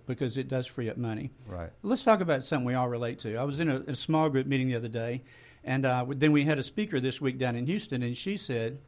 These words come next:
Speaker 1: "When gas prices go down, uh, g-, the price of oil at the end of two thousand thirteen was a hundred ten dollars a barrel. At the end of fourteen, it was fifty-five dollars a barrel. Today, it's a little over forty-eight dollars a barrel."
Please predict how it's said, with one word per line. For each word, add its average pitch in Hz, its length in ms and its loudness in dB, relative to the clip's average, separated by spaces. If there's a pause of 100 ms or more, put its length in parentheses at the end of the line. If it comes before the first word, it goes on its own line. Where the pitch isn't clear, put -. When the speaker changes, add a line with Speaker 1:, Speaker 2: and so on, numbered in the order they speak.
(380)
Speaker 1:
"When 135 160 4
gas 170 280 0
prices 143 460 0
go 139 180 0
down, 131 400 -4 (880)
uh, - 220 -8 (440)
g-, 131 140 -10
the 143 140 -2
price 208 340 0
of 156 100 0
oil 151 160 6
at 135 100 2
the 143 100 -2
end 156 140 6
of 135 100 0
two 156 160 2
thousand 143 360 2
thirteen 139 420 2
was 117 140 -2
a 113 40 -2
hundred 151 300 4
ten 147 180 2
dollars 131 320 0
a 135 40 -6
barrel. 120 440 0 (420)
At 135 140 0
the 147 100 4
end 151 120 8
of 131 140 2
fourteen, 147 600 0
it 120 140 0
was 123 180 -4
fifty-five 147 600 4
dollars 123 280 0
a 127 60 -4
barrel. 120 300 2
Today, 156 340 2
it's - 140 -2
a 143 60 -2
little 139 220 2
over 127 200 0
forty-eight 147 520 0
dollars 110 320 0
a 113 60 -4
barrel." 104 400 -4